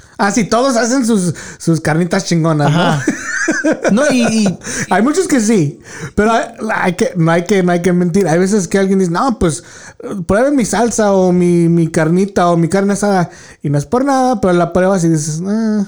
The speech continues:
Speaker 1: it's
Speaker 2: Yo,
Speaker 1: okay".
Speaker 2: o-, sí, Simón. Pero lo que me gustó de, como de ese episodio es que, que te explican cómo s-, no es nomás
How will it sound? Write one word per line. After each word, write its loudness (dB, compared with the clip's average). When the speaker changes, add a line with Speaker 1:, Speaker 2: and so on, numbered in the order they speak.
Speaker 1:
it's -6
Speaker 2:
Yo, 2
Speaker 1:
okay". -6
Speaker 2:
o-, -4
sí, 0
Simón. 0
Pero 2
lo -2
que -2
me 0
gustó 2
de, -2
como 0
de 2
ese 0
episodio 0
es -2
que, -10
que -2
te -4
explican -2
cómo 0
s-, -8
no 0
es 2
nomás -2